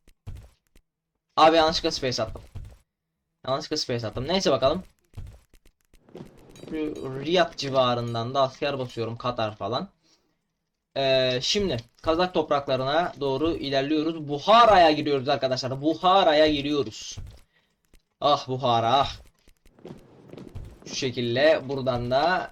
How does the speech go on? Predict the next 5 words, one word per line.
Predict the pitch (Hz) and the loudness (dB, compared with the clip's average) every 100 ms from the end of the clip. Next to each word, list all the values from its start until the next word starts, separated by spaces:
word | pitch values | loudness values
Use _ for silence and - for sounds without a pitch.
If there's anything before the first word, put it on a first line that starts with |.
| - | -14
Semey, | - 160 156 131 120 139 | -6 -2 -2 -2 -4 -6
Pavlodar | - 135 131 135 127 113 135 135 | -2 2 2 2 0 0 0 -2
ve | 131 | -4
Özkemen | 131 147 - - 120 104 98 | -4 -6 -6 -6 -4 -6 -6
bölgelerine | 92 101 98 95 95 98 104 135 180 | -8 -6 -6 -6 -6 -6 -4 -2 -2